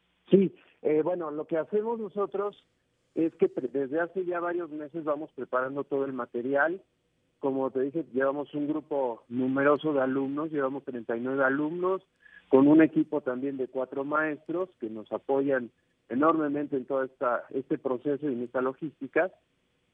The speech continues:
Y bueno, pues, desde hace ya varios meses elaboramos el diseño del tapete, la planeación de la ofrenda,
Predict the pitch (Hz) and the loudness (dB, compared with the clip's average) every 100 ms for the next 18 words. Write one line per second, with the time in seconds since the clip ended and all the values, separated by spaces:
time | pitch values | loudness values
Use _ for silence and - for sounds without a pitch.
0 | - 147 165 175 165 - - - 123 113 | -6 -2 0 0 -2 -6 -16 -8 -6 -6
1 | _ _ _ _ - 123 113 135 147 160 | _ _ _ _ 4 6 8 6 4 0
2 | 147 143 143 147 139 151 147 170 160 135 | 0 0 0 -2 -4 -6 -4 -4 -4 -4
3 | 120 113 120 120 123 131 113 113 - 127 | -4 -2 -2 -2 -6 -8 -8 -8 -6 -4
4 | 120 113 120 - 147 147 - 156 151 135 | -4 0 -2 0 -2 -2 -4 -2 -2 -2
5 | 110 113 110 - 123 123 123 123 143 151 | -4 -4 -6 -8 -2 2 4 4 2 0
6 | 156 165 160 | 0 0 -2